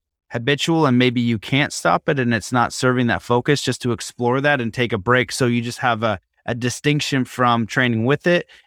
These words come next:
and training without it. Like the, like, for, for example, the Diaz brothers, you know, there's no, they're just, they are who they are. You know, I wouldn't tell them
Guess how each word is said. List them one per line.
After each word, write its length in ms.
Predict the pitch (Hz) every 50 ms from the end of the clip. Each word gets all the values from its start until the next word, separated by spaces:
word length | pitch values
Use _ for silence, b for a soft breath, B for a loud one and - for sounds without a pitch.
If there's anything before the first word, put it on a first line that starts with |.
| b
and 140 | - 120 113
training 560 | - - - 131 120 113 113 113 110 107 85
without 360 | 92 107 101 120 117 117 113
it. 140 | 107 98 - -
Like 240 | 95 101 101 - -
the, 180 | 113 110 110 - -
like, 260 | - 110 101 95 -
for, 280 | - - - 117 120 120 - - _ _ _
for 100 | - 113
example, 340 | 107 107 117 117 113 113
the 100 | 110 110
Diaz 280 | 104 120 123 120 113 -
brothers, 360 | - 113 110 101 104 98 -
you 60 | 110
know, 160 | 104 107 107 107
there's 240 | 101 113 110 104
no, 220 | 117 120 117 117 113 - _ _ _ _ _ _ _ _
they're 140 | - 131 131
just, 260 | 123 127 120 - -
they 120 | 131 135 131
are 200 | 131 139 143 143
who 160 | 147 156 139
they 140 | 131 123 123
are. 280 | 127 131 123 104 - -
You 100 | 110 110
know, 80 | 110 113
I 100 | 113 117
wouldn't 280 | 117 113 113 117 117
tell 180 | - 117 110 117
them 120 | 131 -